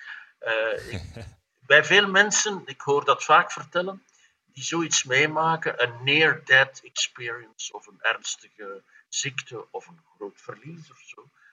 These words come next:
Speaker 1: Die zeggen, "Oh, nu heb ik begrepen waar het echt om gaat." Hè, dat is wat men vaak hoort. Zo, "Oh, nu begrijp ik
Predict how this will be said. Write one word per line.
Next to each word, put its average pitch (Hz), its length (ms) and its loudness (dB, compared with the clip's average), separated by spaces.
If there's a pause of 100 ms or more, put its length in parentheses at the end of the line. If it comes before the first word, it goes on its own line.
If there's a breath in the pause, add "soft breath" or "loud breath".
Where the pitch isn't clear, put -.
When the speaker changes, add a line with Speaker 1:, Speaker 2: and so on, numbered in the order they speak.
Speaker 1:
Die - 100 -20
zeggen, 131 220 -6
"Oh, 160 240 0
nu 196 520 -2
heb 151 180 2
ik - 340 -14
begrepen 147 840 -4 (500 soft breath)
waar 127 160 2
het 131 160 -2
echt - 260 2
om 135 140 -4
gaat." - 560 2
Hè, - 120 -10
dat - 180 -6
is - 160 -10
wat 113 220 -8
men 107 140 -20
vaak 107 380 0
hoort. 120 440 -12
Zo, - 180 -18 (340)
"Oh, - 360 -20
nu 131 380 -16
begrijp 120 460 2
ik - 200 -18